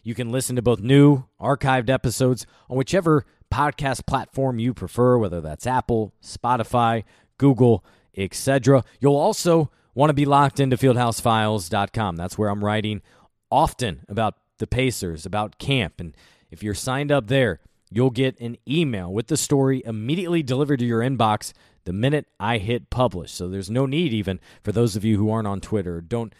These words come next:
spend a lot of time on there and wanna stay up to date on what you missed during the day, after games, and much more. I look forward to another Pacer season here. Believe it or not, it's season nine for me on the beat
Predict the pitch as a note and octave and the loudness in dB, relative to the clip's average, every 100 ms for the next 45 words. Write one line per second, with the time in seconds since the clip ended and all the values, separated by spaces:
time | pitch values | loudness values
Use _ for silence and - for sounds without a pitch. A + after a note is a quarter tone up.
0 | _ - - C3 A2+ A2+ G2+ - A#2 G#2+ | _ -16 -10 -6 -2 -2 -2 -2 -2 0
1 | G#2 F#2+ F#2 F2+ F2 - G2+ G2+ - G#2 | -2 -4 -4 -4 -6 -10 -12 -12 -12 -2
2 | C3+ E3+ C3+ - B2 G2+ - _ C3+ C3+ | 2 2 0 -4 -2 -2 -4 _ -2 0
3 | C3 A#2 B2 A2+ A#2 A#2 A2+ A2+ A2 A#2+ | 0 0 0 0 0 0 -2 -4 -4 -4
4 | A#2 G#2+ G2+ A#2+ G#2+ E2+ _ _ _ A2+ | -2 -2 0 0 -2 -6 _ _ _ -2
5 | B2 - A2+ A2+ A#2 A2+ G2 - _ _ | -2 0 -2 0 -2 -2 -6 -14 _ _
6 | - A#2 A2 G2+ - G2+ F#2+ - _ _ | -6 -4 -2 -2 -4 -6 -8 -8 _ _
7 | - B2+ C3+ D3+ F3 - E3 C3 D3 F3+ | -2 0 2 4 4 4 0 2 2 0
8 | - - E3+ E3 F3 C3+ B2+ A2 G2+ F#2+ | -2 -4 -4 -2 -2 -2 -4 -4 -4 -4
9 | A2+ G#2 C3+ C3+ G#2+ G#2+ A#2+ F2+ - D#3 | -4 0 -2 -2 -4 -2 -4 -6 -8 -6
10 | D#3 C3+ A2+ A2 A#2+ C3 D3 C3 - G#2 | -4 -4 -4 -4 -2 0 0 -2 -2 -2
11 | G#2 F#2 E2+ _ _ _ _ - B2 A#2 | -2 -4 -8 _ _ _ _ -2 2 2
12 | A2 F#2 A2+ A#2 B2 | 0 -2 -2 -2 -6